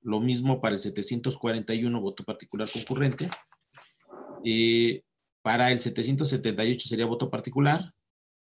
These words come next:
Para el ochocientos cinco y sus acumulados sería voto particular. Para el ochocientos once, ochocientos diecisiete, ochocientos veinte, ochocientos cuarenta y siete,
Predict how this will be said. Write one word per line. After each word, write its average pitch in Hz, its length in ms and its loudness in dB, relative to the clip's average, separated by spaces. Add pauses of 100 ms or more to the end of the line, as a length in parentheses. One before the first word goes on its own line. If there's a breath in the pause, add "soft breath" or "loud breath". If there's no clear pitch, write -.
(420)
Para 113 240 4
el 117 240 4
ochocientos 135 680 2
cinco 135 400 2
y 110 60 -2
sus - 200 -6
acumulados 127 680 0
sería 113 300 2
voto 113 320 -4
particular. 151 720 2 (840)
Para 113 240 4
el 117 100 2
ochocientos 127 640 0
once, 139 680 2
ochocientos 131 880 0
diecisiete, 135 840 0
ochocientos 123 720 -2
veinte, 135 500 0
ochocientos 113 600 -6
cuarenta 101 460 -4
y 101 100 -4
siete, 139 460 2